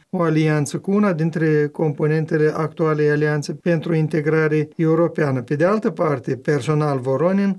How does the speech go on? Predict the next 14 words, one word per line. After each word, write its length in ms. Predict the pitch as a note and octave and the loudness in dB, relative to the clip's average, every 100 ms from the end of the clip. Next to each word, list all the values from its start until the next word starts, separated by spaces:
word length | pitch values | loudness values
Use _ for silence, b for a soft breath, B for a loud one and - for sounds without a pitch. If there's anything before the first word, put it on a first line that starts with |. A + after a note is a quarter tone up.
| _ | _
continuă 720 | F3 D#3+ D#3 F#3+ G#3 G#3 G#3 | 0 0 0 0 2 2 0
să 380 | F3 F3 E3 D#3+ | -2 0 2 0
dea 280 | D3 F3 | 0 0
senzația 720 | D#3+ E3+ D#3 D3 F3 E3+ F3 E3+ | 0 0 0 2 0 2 0 0
că 120 | E3+ | 0
el 320 | D#3+ F#3+ F3 | 2 2 2
va 160 | D3 C#3 | 2 -2
fi 200 | A#2+ C#3+ | -2 -4
învingătorul 1000 | B2+ A#2+ B2+ B2 B2+ D#3 G3+ G3+ G3+ G3 B B | -2 -4 -4 -4 -4 0 2 2 0 -4 B B
și 160 | - F3 | -6 -4
va 180 | D#3 E3 | 0 0
decide 460 | D3 D3 F3+ D#3 | 0 -2 0 0
dacă 420 | D3 D#3+ C#3 D3+ B2 | 2 0 -2 -4 -4
să 440 | - D#3+ C#3+ B2 | 0 0 0 -2